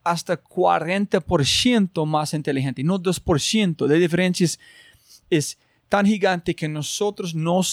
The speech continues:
vamos a saber qué está pasando. No vamos a ser capaces de entender qué está pasando. Entonces, cómo navegas el mundo, no vas a saber, es porque la inteligencia artificial toma una decisión,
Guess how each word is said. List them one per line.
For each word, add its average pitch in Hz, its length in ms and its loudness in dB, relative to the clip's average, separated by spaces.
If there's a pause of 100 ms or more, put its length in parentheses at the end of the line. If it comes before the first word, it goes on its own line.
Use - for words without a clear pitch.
(360)
vamos 165 380 0
a 160 80 0
saber 139 540 0 (640)
qué 190 160 2
está 156 260 -4
pasando. 123 540 -4 (200)
No 175 280 0
vamos 180 240 0
a 175 40 -6
ser 170 120 -4
capaces 165 720 0
de 151 100 -6
entender 151 420 0
qué - 160 -8
está 156 280 -4
pasando. 135 580 0
Entonces, 143 400 0 (340)
cómo 202 380 -2
navegas 175 460 0
el 151 100 -2
mundo, 165 560 -2 (380)
no 165 180 2
vas 170 220 0
a 160 80 0
saber, 156 340 0 (100)
es 147 140 0
porque 160 400 2
la 151 240 -2
inteligencia 156 560 -2
artificial 147 580 0 (100)
toma 156 180 2
una 147 100 2
decisión, 147 500 0